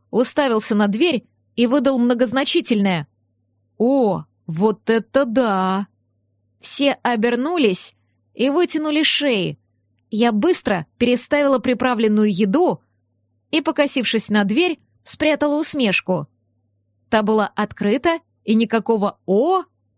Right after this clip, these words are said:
там не наблюдалось. «Вторые часы над дверью висят», пояснил Сет недоумевающим товарищам. «А я и не видел». Без приправ тарелки передо мной простояли ровно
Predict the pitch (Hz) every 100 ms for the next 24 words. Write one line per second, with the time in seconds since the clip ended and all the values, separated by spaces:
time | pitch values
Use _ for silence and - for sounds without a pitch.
0 | - 226 214 233 233 233 262 330 302 185
1 | 175 - _ _ _ _ _ _ _ _
2 | _ - - 285 311 269 359 349 330 202
3 | - - 233 240 277 254 202 202 233 -
4 | 185 - _ _ _ _ _ - 233 -
5 | 226 208 - 359 370 _ _ _ - 220
6 | 226 240 226 233 240 233 233 208 254 262
7 | 214 190 - 170 147 _ _ _ _ -
8 | 196 220 294 302 294 226 214 254 240 -
9 | _ _ _ _ _ _ _ _ _ _
10 | _ _ - 202 285 277 247 247 294 381
11 | - - 240 277 269 240 247 233 214 226
12 | 330 392 277 247 - 277 320 254 254 262
13 | 269 247